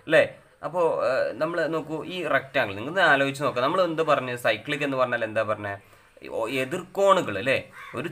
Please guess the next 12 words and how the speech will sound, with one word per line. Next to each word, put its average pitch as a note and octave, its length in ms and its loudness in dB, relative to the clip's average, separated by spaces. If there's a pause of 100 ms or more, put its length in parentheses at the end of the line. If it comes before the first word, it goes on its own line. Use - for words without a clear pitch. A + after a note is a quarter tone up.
ചതുർഭുജത്തിൻ്റെ, C3+ 1000 2
ഒരു D3+ 100 -4 (100)
ക്വാഡ്രിലാറ്ററലിൻ്റെ A#2 960 2 (220)
എതിർകോണുകൾ F3+ 760 0 (160)
കൂട്ടിക്കഴിഞ്ഞാൽ C3 760 -2 (100)
നൂറ്റി D3+ 280 -2
എൺപത് E3 220 2
ആയിരിക്കണം. G#2 320 -2
എന്ന് C#3 160 -6
പറഞ്ഞാൽ C3+ 320 0 (640)
അനുപൂരകങ്ങളായിരിക്കണം D#3+ 1120 0 (240)
അല്ലേ, D#3+ 160 0